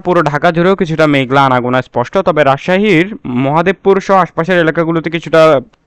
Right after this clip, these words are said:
তাপদাহ চলতে পারে, বিশেষ করে পেতনিতলা, পলাশ, একই সাথে কিন্তু গোমশেদপুর, নবাবগঞ্জ,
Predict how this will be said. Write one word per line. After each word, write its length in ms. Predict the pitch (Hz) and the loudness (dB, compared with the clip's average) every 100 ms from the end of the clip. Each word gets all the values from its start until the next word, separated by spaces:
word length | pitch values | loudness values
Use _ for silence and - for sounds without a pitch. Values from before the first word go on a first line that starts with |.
| _ | _
তাপদাহ 340 | 151 139 139 147 139 | -4 -2 0 -2 -2
চলতে 180 | 131 139 | -4 0
পারে, 120 | 156 | 0
বিশেষ 220 | 165 143 131 | 0 -4 0
করে 120 | 143 143 | 0 0
পেতনিতলা, 420 | 156 156 147 156 180 | -2 -2 2 2 4
পলাশ, 240 | 147 143 185 143 | 4 4 4 -2
একই 120 | 123 | -4
সাথে 120 | 131 131 | -4 -2
কিন্তু 140 | 135 127 | -2 0
গোমশেদপুর, 440 | 131 123 156 202 214 123 | 0 0 -2 0 2 4
নবাবগঞ্জ, 460 | 120 117 127 208 | 2 2 0 0